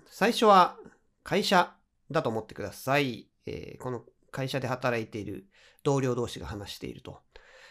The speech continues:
で、この会社はこうサービスとかを、サービスをせ-、消費者に提供している会社で、この度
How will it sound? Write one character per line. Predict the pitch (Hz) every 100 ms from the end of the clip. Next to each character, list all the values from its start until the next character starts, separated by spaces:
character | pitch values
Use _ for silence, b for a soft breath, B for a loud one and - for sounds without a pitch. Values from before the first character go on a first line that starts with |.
| B
で、 | -
こ | 165
の | 175
会 | 175 160
社 | 165
は | 147 139
こ | 139
う |
サ | 127 190
ー | 131
ビ | -
ス | -
と | -
か | -
を、 | - - -
サ | 165
ー | 147
ビ | -
ス | -
を | -
せ-、 | - 113 - - 262 - 156 135
消 | - 123
費 | -
者 | 120
に | 117
提 | 135 127
供 | 127 117
し | -
て |
い | 120
る | 120
会 | 113 104
社 | 120
で、 | 160 180 -
こ | -
の | 190
度 | 175 135 -